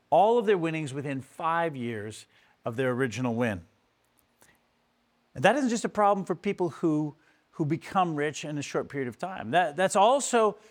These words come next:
a problem that is especially apparent among those who are about to inherit wealth. You know, uh, in the States and, and by some degree in Canada, but certainly in the States,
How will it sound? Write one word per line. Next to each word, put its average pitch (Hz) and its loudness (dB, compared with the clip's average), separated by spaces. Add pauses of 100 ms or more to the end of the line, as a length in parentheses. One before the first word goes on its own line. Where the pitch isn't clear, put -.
(140)
a 185 2
problem 220 2 (240)
that 185 2
is 175 2
especially 262 2
apparent 202 -2 (260)
among 185 0
those 208 4
who 214 2
are 196 4
about 185 2
to 190 -4
inherit 165 -2 (180)
wealth. 120 0 (840)
You 156 -4
know, 170 4
uh, - 2
in 156 0
the 156 -2
States 202 2
and, 156 -6
and 139 -6
by 151 2
some 180 0
degree 160 -2
in 156 -6
Canada, 160 -2
but 156 -4
certainly 180 -4
in 170 -6
the 160 -6
States, 190 -4